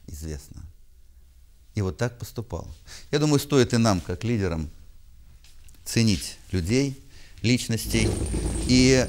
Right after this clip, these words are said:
роль руководителя, я бы сказал, не столько в том, чтобы быть самой яркой звездой,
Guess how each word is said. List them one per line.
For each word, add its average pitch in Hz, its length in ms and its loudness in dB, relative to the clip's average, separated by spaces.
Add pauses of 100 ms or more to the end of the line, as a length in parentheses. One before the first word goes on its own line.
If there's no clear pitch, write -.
(120)
роль 160 360 4 (300)
руководителя, 127 920 0 (200)
я 113 120 -2
бы 110 100 -2
сказал, 113 380 0
не 107 100 -2
столько 131 360 -4
в - 40 -12
том, 104 180 -4
чтобы 92 300 -6
быть 92 180 -2
самой 95 360 0
яркой 92 320 -2
звездой, 87 560 -4